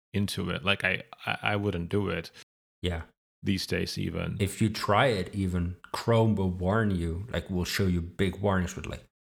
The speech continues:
Speaker 2: "Hey, this website is not secure. Are you sure you want to enter a password here?"
Speaker 1: Yeah.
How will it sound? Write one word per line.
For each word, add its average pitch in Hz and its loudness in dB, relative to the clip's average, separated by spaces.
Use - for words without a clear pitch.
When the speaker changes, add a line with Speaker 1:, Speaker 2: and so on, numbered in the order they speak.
Speaker 2:
"Hey, - -2
this 104 2
website 110 0
is 90 0
not 92 2
secure. 92 -2
Are 95 2
you 85 0
sure 143 2
you 143 4
want 117 4
to 117 -2
enter 107 0
a 95 0
password 113 0
here?" - -6
Speaker 1:
Yeah. 92 -4